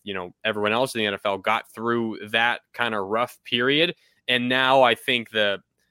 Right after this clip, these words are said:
the plan, you know, has resumed. And, and I mean, this has been a long-term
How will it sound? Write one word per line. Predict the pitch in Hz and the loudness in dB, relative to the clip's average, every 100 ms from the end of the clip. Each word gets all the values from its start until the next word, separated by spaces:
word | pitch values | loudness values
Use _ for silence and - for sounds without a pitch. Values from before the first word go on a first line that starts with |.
| _ _ | _ _
the | 120 123 | -2 -2
plan, | - 135 139 143 123 110 107 107 _ - | -2 0 2 2 2 0 -4 -10 _ -4
you | 110 | -2
know, | 101 98 98 _ | 0 -2 -6 _
has | - 113 117 107 | -6 -2 -2 -2
resumed. | 110 104 117 147 110 90 90 - | -4 -2 0 2 0 -6 -16 -12
And, | 104 98 95 | -10 -10 -10
and | 104 98 | -10 -8
I | |
mean, | 104 104 | -4 -2
this | 131 | 0
has | 123 104 101 _ _ _ _ _ - | 0 -2 -8 _ _ _ _ _ 0
been | 120 | 0
a | |
long-term | 107 113 127 113 - 123 107 101 | 2 0 0 -4 -4 -4 -4 -8